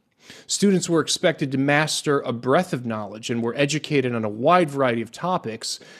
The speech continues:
in both the sciences and the humanities. Despite the plurality in the subjects taught, there was a unity to the curriculum, grounded in a monotheistic God, as well as the central guiding purpose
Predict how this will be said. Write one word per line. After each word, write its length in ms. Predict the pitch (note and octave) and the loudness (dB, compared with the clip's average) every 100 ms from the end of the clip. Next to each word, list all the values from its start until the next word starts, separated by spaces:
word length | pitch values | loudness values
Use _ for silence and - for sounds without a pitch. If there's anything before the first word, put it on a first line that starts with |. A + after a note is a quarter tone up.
| - | -4
in 160 | C#3+ B2+ | -2 2
both 260 | C#3+ C#3 | 4 2
the 60 | B2 | 0
sciences 840 | - A#2 A#2 A2+ - E3 G#3 - - _ _ _ - | 0 0 0 0 0 -2 0 -4 -6 _ _ _ -4
and 400 | G3+ C3 A2+ A#2 - | -2 0 -2 -6 -6
the 60 | A#2 | -4
humanities. 800 | C3+ D#3+ B3 D3 G2+ F#2+ - - _ _ _ - - | 0 2 2 -2 -6 -12 -12 -14 _ _ _ -20 -6
Despite 440 | D#3+ - - C4+ C4+ | -2 0 2 0 0
the 100 | D3+ | -4
plurality 560 | - C3+ C#3 F#3 G3+ | 2 4 6 6 4
in 80 | E3+ | 2
the 60 | B2+ | 0
subjects 560 | E3+ D#3 D3 D3 - | 2 2 0 -2 -4
taught, 420 | - D3 F3+ - _ _ - - - | 0 2 0 -4 _ _ -20 -16 2
there 100 | D#3 | 4
was 180 | E3+ E3 | 6 4
a 60 | |
unity 520 | D#3 C#3+ F#3 G3 D3+ C3 | 2 4 6 6 4 2
to 120 | B2+ | 0
the 120 | A#2 | -2
curriculum, 640 | - C3 A2 A#2 G#2 F#2 - _ C#3 | -4 -2 -2 -2 -10 -12 -20 _ -2
grounded 520 | C#3+ E3+ F#3 F3+ F3 | 2 4 6 4 4
in 160 | D#3 | 4
a 280 | D3 B2 B2+ - | 2 0 -2 -2
monotheistic 800 | B2 C3+ C3 C3 A#2+ - A2 | 2 2 2 2 2 0 -2
God, 440 | D3 G#3+ B2 G#2 - _ - - - | 0 2 0 -6 -14 _ -20 -16 -2
as 220 | C3 C3 | 0 2
well 320 | D3+ D3 D3 C3 | 4 6 6 4
as 600 | B2 A#2+ A#2+ A#2 - - - - | 2 2 0 -2 -6 -10 -14 0
the 140 | B2+ | 0
central 600 | - - D#3+ D#3 - C#3 | 2 2 2 2 2 0
guiding 460 | A2+ B2 A#2 A2 G#2+ | 2 2 2 0 -4
purpose 760 | - F3 F3 A2 - - - | -4 -4 -2 -6 -4 -4 -4